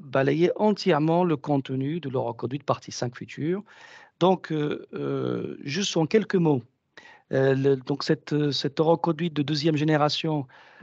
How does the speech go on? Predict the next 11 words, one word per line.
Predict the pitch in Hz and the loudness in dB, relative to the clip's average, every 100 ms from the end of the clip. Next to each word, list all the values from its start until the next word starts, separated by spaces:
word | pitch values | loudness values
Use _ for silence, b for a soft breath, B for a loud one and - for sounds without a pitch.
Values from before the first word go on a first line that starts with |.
| B - | B -4
donc, | 131 127 | -4 0
euh, | 139 135 131 123 113 117 120 | 0 2 0 0 0 -2 -4
c'était | - 131 131 | -2 -2 0
aussi | 147 139 160 | 0 0 -2
l'occasion | 143 151 139 131 160 151 | 0 2 0 0 0 2
d'enrichir | 156 156 160 - - 170 131 | 4 4 2 -2 -2 0 2
la | 123 | 0
classification | - 139 - 131 143 135 - 131 | -2 -4 -4 -8 -4 -2 -2 -4
sismique | 131 - 127 | -6 -4 -4
des | 127 120 | -4 -6
ouvrages. | 123 147 185 233 - | -2 0 0 -2 -10